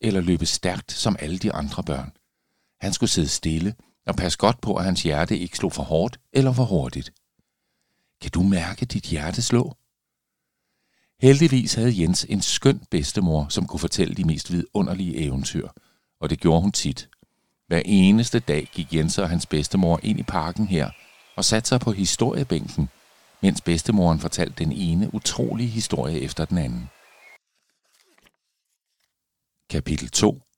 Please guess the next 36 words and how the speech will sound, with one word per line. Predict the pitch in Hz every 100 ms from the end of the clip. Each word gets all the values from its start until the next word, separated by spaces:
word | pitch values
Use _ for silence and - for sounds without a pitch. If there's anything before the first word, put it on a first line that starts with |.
| _ _ -
Historiebænken. | 123 - 57 - - 71 60 - 69 _ _ _ _ _ _ _ _ _ -
En | 120
dag, | 117 139 - -
da |
bedstemoren | 131 104 95 120 104 95 92
var | 82
i |
gang | 82 87 92
med | 98
at | 80
fortælle | - 95 98
en | 87
historie | 80 - 87 - 95
om | 78
en | 69
gammel | 78 80 98
sørøver, | - - 82 92 82 82 - _ _ -
der |
var | 82
på | 80
jagt | 80 73 - -
efter | 82 90
en | 76
forsvunden | - - 87 90
skat, | - - 80 - _ _ _ _ _ _
blev | 127
hun | 123 120
pludselig | - 127 -
så | -
træt. | 117 - 80 - - _ _ _ _ _ -
Hun |
måtte | 87 73
stoppe | - 73 85 101
midt | 82 87
i | 92
historien. | 78 - 57 - 69